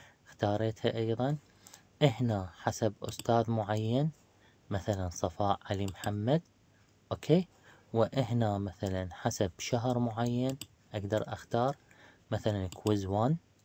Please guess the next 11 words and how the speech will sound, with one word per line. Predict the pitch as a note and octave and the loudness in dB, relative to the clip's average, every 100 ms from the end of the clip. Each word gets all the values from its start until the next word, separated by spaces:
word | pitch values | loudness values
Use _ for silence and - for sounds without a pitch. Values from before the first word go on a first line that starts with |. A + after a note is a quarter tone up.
| _ | _
شوف | - G2 - - | -2 -2 -2 -2
طلع | G2+ F#2+ | -2 -2
عندي | G2+ G#2+ | -4 -6
فقط | G2+ A2+ - A2+ A2 | -4 -6 -4 -4 -6
كويز | - A2+ G#2+ G#2+ | -4 -2 -2 -2
وان. | A#2 C#3+ F#3 - - - - - - - | 2 2 2 -4 -20 -20 -20 -20 -18 -4
قبل | G2+ G#2 | -2 0
شوي | - D3+ | 4 4
راح | D3+ C3 | 4 0
تقول | A#2 A#2+ | 0 0
لي | A#2 | 0